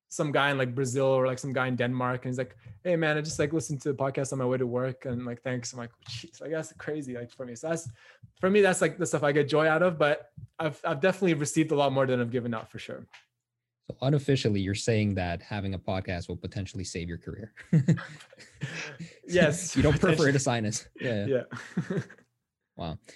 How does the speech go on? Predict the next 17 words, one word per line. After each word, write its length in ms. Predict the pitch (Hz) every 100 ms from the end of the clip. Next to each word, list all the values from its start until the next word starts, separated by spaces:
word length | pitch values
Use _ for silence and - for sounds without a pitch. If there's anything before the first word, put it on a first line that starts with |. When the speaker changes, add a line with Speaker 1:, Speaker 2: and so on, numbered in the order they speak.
| _
Speaker 2:
Yeah, 140 | 147 190
that's 160 | 494
cool. 400 | - 170 113 92
It's 280 | 143 160 165
sweet 180 | - 220
that 160 | 226 208
you 240 | 156 123
c-, 240 | 135 - -
just 300 | 131 117 - _
y-, 400 | - - 123 98 - _ _ _ _ -
globally 560 | 131 135 139 139 117 107 _ -
connect 320 | 123 107 107
with 220 | 92 - - -
anyone 440 | 101 101 - - _ _
pretty 160 | - 82
much, 320 | 73 - - -
right? 200 | 82